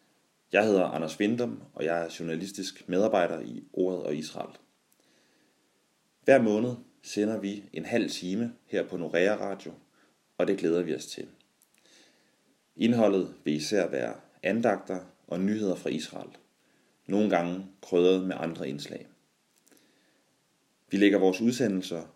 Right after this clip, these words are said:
ud som podcast, og lige nu kan de høres på vores kanal på Podbean og via Apple Podcast. Så hvis du ikke lige får det hele med den her gang,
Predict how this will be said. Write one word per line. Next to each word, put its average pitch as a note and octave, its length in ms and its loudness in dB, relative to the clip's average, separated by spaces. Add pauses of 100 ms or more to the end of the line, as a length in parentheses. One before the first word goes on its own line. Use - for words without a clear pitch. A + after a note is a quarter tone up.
(100)
ud G2+ 200 0
som C#2+ 320 -10 (120)
podcast, A2 800 -2
og D#2 300 -6
lige G#2 120 0
nu G2+ 300 0 (100)
kan F#2 160 -8
de D#2 200 -10 (600)
høres G2 320 2
på E2 200 -12
vores C#2 320 -4
kanal F2+ 340 -2
på - 260 -12 (160)
Podbean A2+ 600 0 (720)
og G2+ 500 2
via F2 400 0
Apple F2+ 280 0 (100)
Podcast. - 640 -14 (800)
Så D#2+ 260 -6 (100)
hvis D#2+ 160 -6
du G2+ 80 2
ikke G2+ 120 2
lige G2 240 -4
får F2+ 120 -2
det D#2+ 80 -8
hele G2 260 -2
med G2 220 0 (360)
den F#2 120 -6
her F#2+ 120 -4
gang, F2+ 340 -8